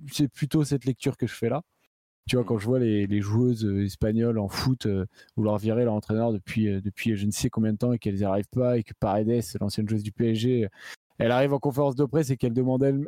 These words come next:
Speaker 1: elle-même, euh, je veux qu'il soit viré, et cetera. Enfin, tu vois, je me dis qu'il y en a pas mal des joueuses de tous les sports qui n'ont pas autant de, euh, de, euh, de reconnaissance. Donc, euh, c'est... moi, je l'ai
Speaker 2: Dans
Speaker 1: plutôt lu comme ça.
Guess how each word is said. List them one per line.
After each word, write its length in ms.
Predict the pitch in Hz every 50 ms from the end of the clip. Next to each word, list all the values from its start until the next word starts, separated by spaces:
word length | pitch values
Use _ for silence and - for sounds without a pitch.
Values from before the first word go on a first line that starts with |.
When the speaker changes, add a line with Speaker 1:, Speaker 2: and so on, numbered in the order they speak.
| - -
Speaker 1:
elle-même, 440 | 175 175 170 175 190 190 190 170
euh, 240 | 151 139 139 139 135 131
je 100 | 120 139
veux 60 | 139
qu'il 120 | - -
soit 160 | - 147 139
viré, 260 | 123 131 147 147 151 147
et 60 | 127
cetera. 300 | - 123 120 - 139 160
Enfin, 180 | 156 - 139 120 - - - - - - _ _
tu 100 | - - 156
vois, 100 | 175 170
je 60 | 143
me 80 | 147 143
dis 160 | 135 165 185
qu'il 300 | - - 143 131 127 120
y 80 | 120 127
en 100 | 127 139
a 240 | 151 165 165 160 135 - -
pas 120 | 147 143
mal 240 | 147 165 175 180 175
des 140 | 147 135 127
joueuses 520 | 120 107 120 139 156 160 160 165 160 139 123
de 340 | 127 123 113 117 120 120 -
tous 120 | - - 147
les 120 | 147 135
sports 320 | - - - 175 165 -
qui 120 | - - 127
n'ont 100 | 123 117
pas 300 | - - 143 147 151 147
autant 340 | 139 123 - - 143 147 151
de, 300 | 139 127 117 113 110 107 - - - - - - _ _ _ _ _ _ _ - -
euh, 220 | 113 110 110 110
de, 140 | 104 107 113
euh, 300 | 113 113 110 110 110 107
de 80 | 107 117
reconnaissance. 720 | 107 117 135 - - 156 156 156 143 - 139 127 - - - -
Donc, 220 | 107 104 - -
euh, 360 | 110 107 104 104 104 104 107 107
c'est... 240 | - - - -
moi, 180 | - 147 151 175
je 120 | 160 156
l'ai 60 | 175 156
Speaker 2:
Dans 80 | 156
Speaker 1:
plutôt 300 | 151 190 - 214 202 190
lu 80 | 185 165
comme 160 | - 175 156
ça. 180 | - 139 131